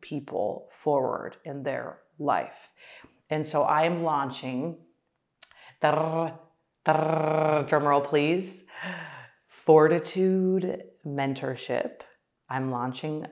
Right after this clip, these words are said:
a company called Fortitude Mentorship, which I'll dive into a minute. I'm launching a new show,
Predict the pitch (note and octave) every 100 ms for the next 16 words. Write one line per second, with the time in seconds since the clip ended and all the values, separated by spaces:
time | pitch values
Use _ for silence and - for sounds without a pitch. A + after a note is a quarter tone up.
0 | - C#3 - C3+ C3+ A#2 C3+ D#3+ - -
1 | - - B2 C3+ D3+ E3 D3+ C3 B2+ B2
2 | A#2+ D#3+ - - _ _ _ C3+ B2+ C3+
3 | C3 B2+ B2+ B2 B2+ D3+ D3+ B2+ D3 -
4 | - _ _ _ _ - C#3 D3+ D3 C#3+
5 | D3+ C#3+ C#3+ D3 D3+ F#3+ D4 - - -
6 | - F#3 G#3 -